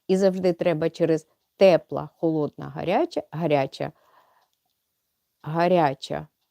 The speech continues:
тепла, холодна. Тобто завжди проходити через теплу. Те ж саме й тут.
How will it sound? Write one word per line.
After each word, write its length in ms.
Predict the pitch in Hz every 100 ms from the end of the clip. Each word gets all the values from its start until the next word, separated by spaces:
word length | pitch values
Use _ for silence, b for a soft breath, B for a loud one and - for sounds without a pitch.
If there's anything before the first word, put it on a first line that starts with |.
| _ _ _ -
тепла, 520 | 180 247 - 254 262 _ _ _ _
холодна. 580 | - 165 165 147 135 147 b
Тобто 280 | - 180 190
завжди 460 | 180 202 202 202 330
проходити 680 | - 190 - 233 233 - 202
через 460 | - 190 202 196
теплу. 560 | - 170 147 - 120 120 b b b b b b b _ _ _ _ _ _ _ _ _
Те 140 | 247
ж 120 | 254
саме 300 | - 220 220
й 20 | 208
тут. 420 | - 139 -